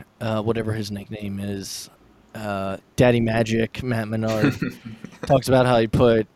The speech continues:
Speaker 1: uh, Starks through a table, and Jericho talks about sending Action Andretti back to the Indies, but he d-, didn't, uh, 'cause he's still there.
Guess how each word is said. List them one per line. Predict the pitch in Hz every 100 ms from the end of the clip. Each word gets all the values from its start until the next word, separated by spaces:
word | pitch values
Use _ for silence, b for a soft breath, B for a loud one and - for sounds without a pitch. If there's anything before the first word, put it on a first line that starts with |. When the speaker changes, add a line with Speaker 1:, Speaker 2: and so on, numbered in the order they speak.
| -
Speaker 1:
uh, | 110 107
Starks | - - 123 113 -
through | 117
a | 110
table, | 156 139 135 135 131 127
and | 113 113
Jericho | 113 127 120 127 120 117 - b b -
talks | 135 123
about | - 123 -
sending | - 131 127 123 117 117
Action | 123 120 123
Andretti | 113 110 117 113 113
back | 104 113 -
to | 117
the | 113
Indies, | 113 113 110
but | - 110
he | 95 104 98 -
d-, | 127 -
didn't, | 123 120 120 120 - - b b b b b
uh, | 113 110 101 101 -
'cause | 110
he's | 113 -
still | 123 104
there. | 147 156 135 131